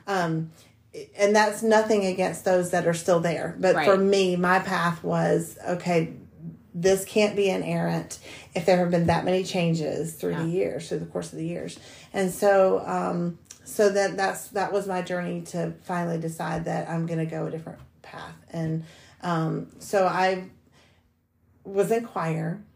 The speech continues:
Speaker 1: a musician, you know, I was a
Speaker 2: Yes.
Speaker 1: voice major in school. And, um, we actually sang at a lot of different denominations
Speaker 2: Yeah.
Speaker 1: through the years.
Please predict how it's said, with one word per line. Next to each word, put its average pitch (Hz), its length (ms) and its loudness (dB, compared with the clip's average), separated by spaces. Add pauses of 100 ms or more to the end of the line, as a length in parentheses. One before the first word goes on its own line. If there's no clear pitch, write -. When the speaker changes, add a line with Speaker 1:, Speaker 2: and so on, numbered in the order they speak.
(120)
Speaker 1:
a 214 40 -6
musician, 208 760 2
you 226 100 6
know, 190 80 4
I 180 380 6
was 208 80 -2
a 196 80 0
Speaker 2:
Yes. - 180 -8
Speaker 1:
voice 196 300 0
major 180 320 -2
in 180 120 -4
school. 185 440 -4 (420)
And, 180 580 -2
um, 185 360 -6
we 269 200 2
actually 247 640 -2 (200)
sang 294 460 0
at 202 60 -2
a 190 60 -2
lot 214 240 -4
of 202 120 -6
different 208 300 -2
denominations 190 920 -6
Speaker 2:
Yeah. 175 220 -4
Speaker 1:
through 240 480 0 (140)
the 233 80 -2
years. 214 520 -2